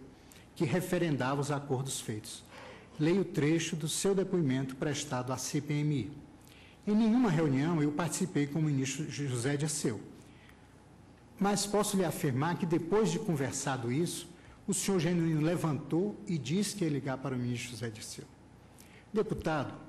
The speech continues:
que, eh, dirigindo-se aos integrantes da co-, integrante da comissão, o que a gente sempre sentiu é que depois de todas as conversas, sempre havia uma ligação, ou do Delúbio, ou do Genuíno, para o deputado José Dirceu.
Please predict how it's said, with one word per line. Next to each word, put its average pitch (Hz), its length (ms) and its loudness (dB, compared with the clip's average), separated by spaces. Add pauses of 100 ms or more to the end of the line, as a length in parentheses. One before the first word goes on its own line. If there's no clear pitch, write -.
(140)
que, 208 80 0
eh, 139 380 -4 (120)
dirigindo-se 139 600 0
aos 127 380 -2
integrantes 131 480 -4
da 127 100 -6
co-, 123 520 -6 (360)
integrante 143 400 -4
da 143 100 -2
comissão, 143 440 -4 (500)
o 196 60 -4
que - 120 -2
a 202 60 2
gente 180 240 2
sempre - 380 0
sentiu 156 520 -2 (840)
é 196 60 -2
que 190 140 -2
depois 190 400 2
de 156 80 0
todas 202 460 0
as 156 120 0
conversas, 139 600 -2
sempre - 680 0
havia 147 240 0
uma 165 140 0
ligação, 139 580 -2 (120)
ou 247 120 2
do 233 120 2
Delúbio, 175 580 2 (260)
ou 180 120 2
do 165 100 2
Genuíno, 143 640 2 (420)
para 151 160 0
o 147 40 2
deputado 139 460 -4
José 120 220 -4
Dirceu. 120 420 -6